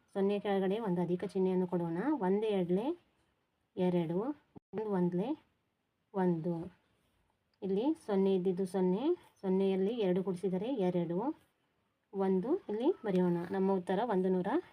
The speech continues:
ಇಪ್ಪತ್ತು. ಇಲ್ಲಿ ಎಂಟರಿಂದ ಸೊನ್ನೆಯನ್ನು ನಾವು ಗುಣಿಸಬೇಕು. ಎಂಟು ಸೊನ್ನೆಲೆ ಸೊನ್ನೆ. ನೆಕ್ಸ್ಟ್ ಸೊನ್ನೆಯನ್ನು ಹತ್ತರಿಂದ ಗುಣಿಸಬೇಕು. ಸೊನ್ನೆ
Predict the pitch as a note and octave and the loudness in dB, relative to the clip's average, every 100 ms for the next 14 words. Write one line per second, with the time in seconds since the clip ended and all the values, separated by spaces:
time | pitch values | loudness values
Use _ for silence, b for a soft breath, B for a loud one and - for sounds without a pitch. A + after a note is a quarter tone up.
0 | G3+ F3+ F3+ F3 F3+ F3 F3 - - _ | -8 -4 -6 -4 -4 -4 -6 -20 -20 _
1 | _ _ _ G#3 G#3+ A3 G3 G#3 G#3+ G#3+ | _ _ _ -6 -2 0 2 0 0 -2
2 | A3+ G#3 F#3+ G3 G3 F#3+ G3 G#3+ D4+ F#3+ | -2 0 2 2 2 2 0 2 2 2
3 | F3+ F#3 F3+ F3 F#3 F3+ F#3+ G3 G#3+ G3+ | 2 0 0 0 -2 0 0 -2 -4 0
4 | F#3 F#3 G3+ F4+ B B _ _ _ - | 2 2 2 0 B B _ _ _ -2
5 | F3+ E3+ E3+ F3 - _ _ _ _ _ | 0 0 -2 -6 -12 _ _ _ _ _
6 | _ _ G#3 G3+ - G#3 A#3+ b b b | _ _ -8 -8 -6 -8 -10 b b b
7 | - A3 G3+ A3 A3+ A3 G#3 C4+ A3+ F3+ | -6 0 2 2 0 0 0 0 -2 -2
8 | F#3+ G3 G3+ D#4 C4+ F#3+ F3+ G3 F3+ F3 | 0 2 2 0 0 0 0 0 0 -2
9 | F3+ F3 - G3 G3+ | -4 -4 -4 -2 -2